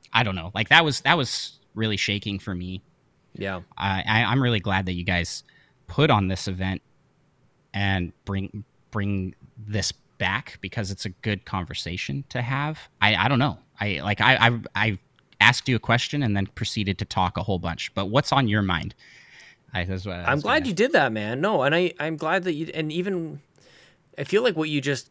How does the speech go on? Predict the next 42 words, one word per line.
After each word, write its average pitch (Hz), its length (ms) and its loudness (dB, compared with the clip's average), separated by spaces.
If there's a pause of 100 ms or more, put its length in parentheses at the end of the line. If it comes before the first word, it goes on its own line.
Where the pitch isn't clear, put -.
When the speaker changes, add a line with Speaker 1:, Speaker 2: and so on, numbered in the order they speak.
(160)
Speaker 2:
kinda 135 200 -2
mentioned 120 440 -2
there 113 160 2
ties 113 320 -4
back 110 280 -4
into 107 480 -4 (220)
the 120 60 -10
conversation 113 560 -6
that 104 80 -2
you 104 100 -8
mentioned 107 540 -8 (100)
earlier 107 560 -4
about, 101 380 -8 (400)
like, 104 180 -8 (1300)
reflecting 143 420 -2
on 120 120 0
being 117 200 -2
a 110 60 -2
good 101 200 -6
parent 101 340 -6 (100)
and 113 120 -6
you 107 60 -4
talking 110 300 -6
to 101 40 -8
your 98 80 -6
mom 95 240 -6
about 90 240 -8
that 90 140 -8
and 87 100 -14
she's 95 200 -10
saying, 90 180 -8
like, 87 160 -12
"Well, 85 80 -10
I 107 60 -6
never 87 200 -8
even 82 120 -12
thought 98 180 -8
about - 200 -14
that 87 140 -12
sort 85 180 -12
of 76 80 -16
thing." 58 220 -14